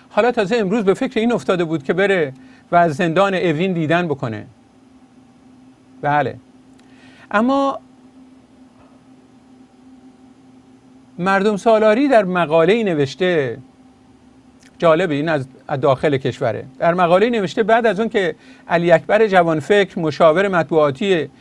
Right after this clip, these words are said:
رئیس جمهور برای گذراندن دوران محکومیتش بازداشت و راهی اوین شد،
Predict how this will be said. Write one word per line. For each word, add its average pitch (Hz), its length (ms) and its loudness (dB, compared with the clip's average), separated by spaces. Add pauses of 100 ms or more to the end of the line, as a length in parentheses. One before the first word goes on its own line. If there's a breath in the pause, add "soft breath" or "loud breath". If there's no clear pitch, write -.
(240 loud breath)
رئیس 165 280 -2
جمهور 170 460 -2
برای 165 460 2
گذراندن 151 540 2
دوران 170 480 -2
محکومیتش 151 920 -4 (400 loud breath)
بازداشت 151 600 4
و 165 120 4
راهی 147 460 2
اوین 131 200 -2
شد، 151 440 0